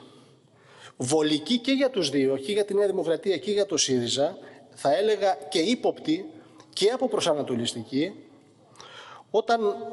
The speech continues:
στο, στο θέμα το, τη, των, ε, τη, της εεπ, όταν όλοι γνωρίζουν ποιος είναι ο ρόλο-, ο ρόλος της εεπ σήμερα ή της κιπ χθες στην παρακολούθηση και την καταστολή του λαϊκού κινήματος. Και για να μην παρεξηγηθούμε,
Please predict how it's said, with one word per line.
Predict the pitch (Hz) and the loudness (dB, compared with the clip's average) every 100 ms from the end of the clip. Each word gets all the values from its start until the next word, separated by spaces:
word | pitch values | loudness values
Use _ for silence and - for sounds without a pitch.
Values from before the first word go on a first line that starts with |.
| - | -10
στο, | - - - | -8 -6 -2
στο | 151 151 | 0 0
θέμα | 190 202 185 | 0 0 0
το, | - 170 | 0 -2
τη, | 165 151 | 0 -2
των, | 151 151 139 139 | 0 0 2 2
ε, | 131 123 123 - - 139 131 131 | 2 0 -4 -10 -8 -4 -2 -4
τη, | 147 143 | -4 -2
της | 160 - | 0 2
εεπ, | 151 165 190 | 2 2 2
όταν | 190 190 190 - | 0 0 -2 2
όλοι | 202 285 311 | 4 4 2
γνωρίζουν | 220 208 170 139 120 123 135 - - - - | 2 2 2 2 0 -2 -6 -8 -20 -20 -4
ποιος | - 277 - | 2 2 4
είναι | 277 254 | 2 4
ο | 214 180 | 4 4
ρόλο-, | 208 208 190 143 | 4 2 0 2
ο | 147 | 2
ρόλος | 185 196 - | 4 2 2
της | 147 185 | 0 0
εεπ | 175 - | 0 0
σήμερα | - - 202 196 202 - | 0 4 2 2 0 0
ή | 226 | -2
της | 226 180 | 0 -2
κιπ | - 262 233 254 254 254 - - - | 0 0 0 -2 -10 -10 -12 -20 -18
χθες | - - 175 220 - - - - | -12 0 2 4 2 -4 -10 -8
στην | - - 170 | -4 -2 2
παρακολούθηση | 180 165 160 170 233 214 233 | 2 2 0 2 2 0 0
και | 196 | -2
την | 180 | -2
καταστολή | 165 165 156 147 170 214 | -2 0 0 0 0 0
του | 208 | 2
λαϊκού | 185 180 202 | 0 0 -4
κινήματος. | 185 190 170 139 135 | 0 2 2 0 0
Και | 139 | 2
για | 151 | 2
να | 180 | 2
μην | 214 | 0
παρεξηγηθούμε, | 185 - 160 156 139 220 226 233 | -2 0 -2 0 -2 0 2 0